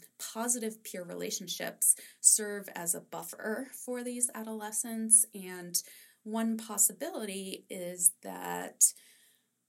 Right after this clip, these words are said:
in the case of friendship, friends may serve as allies, potential defenders, and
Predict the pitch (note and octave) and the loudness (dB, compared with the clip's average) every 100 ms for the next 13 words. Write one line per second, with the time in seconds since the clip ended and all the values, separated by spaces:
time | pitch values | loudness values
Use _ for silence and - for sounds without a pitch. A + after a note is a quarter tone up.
0 | _ _ - - A3 G#3 A3 G#3+ G3 - | _ _ -14 -6 -4 -2 6 6 6 -4
1 | F4+ E4+ - E3+ A3 - - - A3 G3+ | -4 -4 -4 -4 -6 -10 -10 -8 -6 -6
2 | G#3 G#3 - G3 F#3+ F#3 - F#3+ F3 F3 | -4 4 4 4 -8 -2 0 0 -6 -8
3 | F3 E3 E3 E3 - - _ _ E3+ E3 | -8 -6 -6 2 2 2 _ _ -6 -6
4 | D#2 D2+ G#1+ G#1+ A1+ - - - G#3+ - | -6 -6 -4 -4 0 4 4 2 -10 -8
5 | F3 F#3 F3 E3+ - E3+ D3+ - - F#3+ | -8 -10 -8 -6 -6 -6 -8 -8 -8 -6
6 | G3 G#3+ - E3+ D#3+ D#3+ E3 | 2 2 2 -10 -16 -18 -20